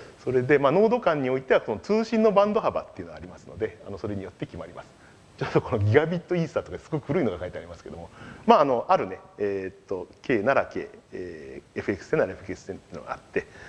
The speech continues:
あの、その、まあ、データサイズを通信バンド幅で割ったものになります。ですから、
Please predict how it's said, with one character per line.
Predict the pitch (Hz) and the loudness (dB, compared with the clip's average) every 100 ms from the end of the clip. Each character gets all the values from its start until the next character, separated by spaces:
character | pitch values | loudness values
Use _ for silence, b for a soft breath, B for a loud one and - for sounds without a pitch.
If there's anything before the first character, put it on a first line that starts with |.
| B B B B | B B B B
あ | 110 | 0
の、 | 104 101 98 95 95 - - | 2 0 0 -4 -8 -14 -4
そ | - 175 | 2 4
の、 | 170 - | 2 0
ま | 170 110 - | 0 0 0
あ、 | - | -2
デ | 135 160 | 2 2
ー | 156 | 4
タ | 151 | 2
サ | 151 131 | 2 0
イ | |
ズ | 131 | 0
を | 214 | -2
通 | - 120 110 | -2 -6 -6
信 | 107 101 | -6 -4
バ | 104 | -4
ン | 98 | -6
ド | |
幅 | 92 98 170 | -8 -2 0
で | |
割 | 107 98 | 0 -2
っ | - | -2
た | 123 - - | -2 -2 -6
も | 95 | -4
の | 113 | -2
に | 143 - | -2 -4
な | |
り | 58 | -12
ま | - | -16
す。 | - 185 | -18 -8
で | 139 | -8
す | - | 2
か | 107 | 2
ら、 | 98 | 2